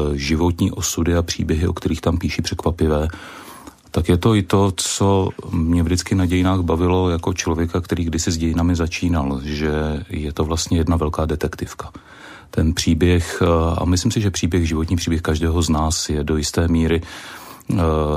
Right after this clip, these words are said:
určitou detektivkou a pokud bychom se pustili do pátrání po vlastních kořenech, tak najednou zjistíme neuvěřitelná speklitá zákoutí osudu našich předků. A já si myslím, že lidi to zajímá. Já jsem vždycky jsem se snažil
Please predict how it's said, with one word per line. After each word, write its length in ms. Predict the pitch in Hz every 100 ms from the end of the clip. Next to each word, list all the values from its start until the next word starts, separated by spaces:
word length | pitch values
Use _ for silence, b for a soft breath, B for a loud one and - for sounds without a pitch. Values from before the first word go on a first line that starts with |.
| 73 -
určitou 440 | - 82 90 87
detektivkou 880 | 87 82 90 - 85 - - 85 87
a 60 | 85
pokud 280 | 82 -
bychom 260 | 80 85 87
se 100 | 92
pustili 400 | 85 80 - 82
do 100 | 80
pátrání 680 | 82 78 82 85 85 85 87
po 120 | 80
vlastních 400 | 76 78 - 82
kořenech, 520 | - 78 80 82 78
tak 220 | - 80
najednou 400 | - 78 85 82
zjistíme 460 | 80 78 - 87 82
neuvěřitelná 880 | 80 76 78 80 82 80 80 80 80 - - - -
speklitá 760 | - - 82 - - - 85
zákoutí 640 | 82 71 71 - 78 - -
osudu 460 | - - 87 80
našich 460 | 82 69 - - 82
předků. 640 | - - - - 82 80 87 B B B B B
A 100 | -
já 120 | 90
si 120 | 87
myslím, 180 | 139 120
že 100 | 98
lidi 200 | 90 87
to 120 | 87
zajímá. 520 | 85 80 82 76 71 76
Já 120 | 76
jsem 160 | -
vždycky 280 | 82 80 -
jsem 120 | 87
se 100 | 85
snažil 460 | 90 90 80 87 87